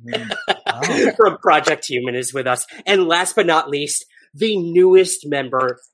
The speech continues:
of the U F O Twitter family and community. We have at Inference on Twitter, but she is allowing us to use her name for the first time ever on Somewhere in the Skies. Britt, welcome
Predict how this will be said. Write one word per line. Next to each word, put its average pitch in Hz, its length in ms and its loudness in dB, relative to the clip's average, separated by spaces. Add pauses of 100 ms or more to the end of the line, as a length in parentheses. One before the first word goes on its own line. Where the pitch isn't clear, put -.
of 156 140 -2
the 151 100 -2
U 151 260 0
F 147 180 0
O 143 220 -2
Twitter 123 420 -4
family 117 640 -8
and 131 160 -2
community. 120 580 -4 (280)
We 185 180 -2
have 147 440 0 (180)
at 120 260 0
Inference 175 440 -4
on 185 160 0
Twitter, 143 420 0 (200)
but 143 100 -4
she 170 180 -2
is 160 100 -4
allowing 143 420 0
us 147 180 -2
to 147 80 -12
use 131 260 -6
her 135 140 -2
name 127 420 -2 (220)
for 156 100 2
the 127 80 -2
first 175 340 2
time 156 200 2
ever 131 220 -2
on 123 120 -2
Somewhere 120 300 -4
in 120 60 -6
the 120 60 -8
Skies. 117 460 -4 (220)
Britt, 139 280 0
welcome 127 500 -4